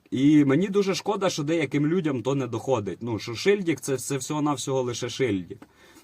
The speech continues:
Комусь добре, ну, копія там, копія це зле, е, копія зле, але якщо,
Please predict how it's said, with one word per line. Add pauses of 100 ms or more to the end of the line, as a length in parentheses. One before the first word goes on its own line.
(120)
Комусь
добре,
ну, (120)
копія
там,
копія
це
зле,
е,
копія
зле,
але
якщо,